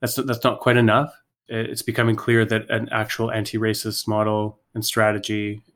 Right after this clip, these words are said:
and action plan on all our parts and on the,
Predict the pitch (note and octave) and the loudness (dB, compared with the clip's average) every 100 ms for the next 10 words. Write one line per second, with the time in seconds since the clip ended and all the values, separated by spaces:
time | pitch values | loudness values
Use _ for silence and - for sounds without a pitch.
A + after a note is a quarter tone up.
0 | A#2+ A2 - _ A#2 G#2+ - G#2+ - G#2 | -8 -8 -8 _ -2 -2 -2 -4 -2 -4
1 | G#2 A2 A2 - - A2+ G#2+ G#2+ G#2 G#2+ | 0 -2 -2 -8 -4 0 2 2 2 0
2 | G#2+ - G#2+ G#2 | 0 -2 -2 -2